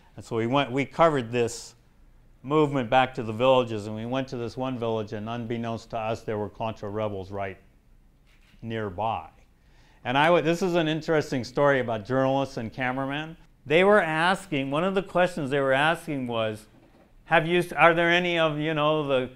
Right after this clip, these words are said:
the Compañía, you know, any of the Contra people, are they around, you know?"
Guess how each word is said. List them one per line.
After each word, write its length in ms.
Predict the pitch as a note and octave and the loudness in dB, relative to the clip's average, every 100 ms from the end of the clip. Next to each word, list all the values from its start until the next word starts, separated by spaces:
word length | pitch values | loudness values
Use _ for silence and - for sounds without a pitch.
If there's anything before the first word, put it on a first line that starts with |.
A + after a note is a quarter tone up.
| _ | _
the 140 | C#3 C3 | -8 -4
Compañía, 600 | D#3 C#3+ C#3+ C3+ D3 C#3 | -4 -2 -2 0 -2 -2
you 140 | C#3+ | -4
know, 80 | C3 | -2
any 240 | D3+ E3 | -2 -2
of 180 | D#3+ C#3 | -2 -2
the 140 | C#3+ C#3 | -2 -2
Contra 920 | D3+ D#3+ D#3+ F3+ F3+ E3 D#3 C#3+ C3+ - | -2 -2 -2 0 2 2 0 -2 -6 -6
people, 460 | E3+ F3 F#3 F#3 C3+ | -4 -4 -4 -4 -2
are 140 | C3+ | 0
they 160 | C#3+ C#3+ | 0 0
around, 540 | C#3+ C#3+ D3 E3 F3+ | 2 2 2 -2 -4
you 100 | E3+ | -4
know?" 400 | D3+ E3 F#3+ | -2 -2 -4